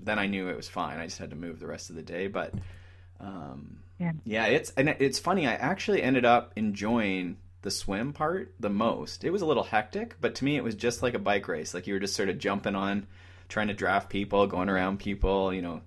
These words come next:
Speaker 1: a little bit of rubbing and stuff, but it, I, it wasn't really that bad. Um, so I actually had,
Speaker 2: <laughs>
Speaker 1: I actually had a great time. Like, I would go do that on a weekend.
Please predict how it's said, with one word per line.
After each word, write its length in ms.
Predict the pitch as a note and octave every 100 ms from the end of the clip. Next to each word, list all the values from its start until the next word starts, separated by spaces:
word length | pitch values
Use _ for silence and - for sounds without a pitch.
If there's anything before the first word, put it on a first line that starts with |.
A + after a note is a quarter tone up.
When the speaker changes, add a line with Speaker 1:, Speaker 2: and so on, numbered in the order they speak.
| - - G#2
Speaker 1:
a 20 |
little 180 | A2 G#2
bit 140 | G#2+
of 100 | G2
rubbing 320 | G2 F#2+ G2+
and 100 | G2+
stuff, 240 | - A#2+ C#3+
but 120 | D3
it, 80 | -
I, 60 | A2+
it 220 | - C3
wasn't 220 | F#3+ A3+
really 160 | C#3+ G2
that 240 | F#2+ -
bad. 440 | G#2 G2 D#2+ F2 - - - - - -
Um, 380 | G2 F2 F2 G#2
so 120 | - G2
I 80 |
actually 200 | F3 G3+
had, 160 | A2+ -
Speaker 2:
<laughs> 40 |
Speaker 1:
I 80 | A#2
actually 220 | E3 -
had 100 | F#2+
a 40 | -
great 220 | G2+ A#2
time. 160 | D#2 E2+
Like, 120 | F2+
I 100 | G#2+
would 140 | G2+
go 100 | G2
do 220 | F2 F#2
that 220 | F#2 F2+ F2+
on 120 | E2
a 40 |
weekend. 600 | E2+ A2+ - D2 C#2 -